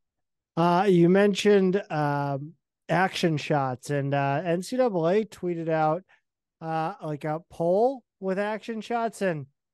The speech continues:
one of 'em is Brooke Flowers stuffing, it was a part, like, stuffing a Tennessee player.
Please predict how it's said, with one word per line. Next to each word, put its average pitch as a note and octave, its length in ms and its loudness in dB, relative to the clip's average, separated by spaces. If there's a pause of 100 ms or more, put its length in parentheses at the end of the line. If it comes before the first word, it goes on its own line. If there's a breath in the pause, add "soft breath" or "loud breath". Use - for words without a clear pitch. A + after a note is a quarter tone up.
(720)
one E3 280 -4
of F3+ 100 -4
'em F3+ 160 -2
is D#3 160 -4
Brooke E3+ 300 -6
Flowers D#3 640 -4
stuffing, D#3 880 -6
it G#3 160 -12
was D#3+ 240 -2
a D#3 60 -6
part, E3 400 -6
like, C#3+ 320 -6 (160)
stuffing E3 720 -4
a D3+ 40 -6
Tennessee D3 540 -6
player. E3 460 0